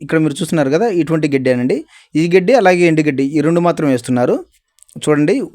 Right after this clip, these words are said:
ఒట్టి నీళ్ళు పోస్తున్నారు తవుడేసి. కాబట్టి క్వాలిటీ మాత్రం మంచి క్వాలిటీ. గేదె కూడా పలచాటి ఒళ్ళు, పాలు కూడా అధికంగా ఇచ్చే అవకాశం ఉంటుంది.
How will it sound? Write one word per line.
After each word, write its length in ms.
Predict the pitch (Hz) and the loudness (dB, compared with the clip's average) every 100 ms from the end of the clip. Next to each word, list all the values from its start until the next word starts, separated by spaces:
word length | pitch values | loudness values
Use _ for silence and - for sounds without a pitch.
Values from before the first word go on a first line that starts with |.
| 147 | -2
ఒట్టి 160 | 135 170 | 0 0
నీళ్ళు 180 | 160 139 | 0 0
పోస్తున్నారు 420 | 123 - 120 127 285 226 _ - | -2 -2 -2 -2 -4 -8 _ -4
తవుడేసి. 420 | 135 127 117 156 - _ _ _ _ _ _ _ _ _ _ - 269 _ _ 311 - | 0 0 0 -2 -6 _ _ _ _ _ _ _ _ _ _ -20 -20 _ _ -16 -2
కాబట్టి 260 | 170 196 - | 0 0 2
క్వాలిటీ 220 | 170 180 202 | 2 2 0
మాత్రం 180 | 180 190 | -2 -2
మంచి 160 | 170 - | -2 0
క్వాలిటీ. 280 | 180 165 190 185 - 143 | 0 0 -4 -6 -4 2
గేదె 160 | 160 160 | 2 2
కూడా 140 | 175 170 147 | 0 0 -2
పలచాటి 400 | 147 170 160 160 143 | 0 0 0 0 0
ఒళ్ళు, 200 | 143 190 - _ _ _ _ _ _ - | 0 -2 -8 _ _ _ _ _ _ 0
పాలు 180 | 156 170 | 2 4
కూడా 100 | 170 143 | 2 2
అధికంగా 280 | 139 175 147 | 0 -2 0
ఇచ్చే 120 | 160 139 | 0 0
అవకాశం 280 | 131 - 139 | 0 -2 -4
ఉంటుంది. 260 | 127 131 | -2 -2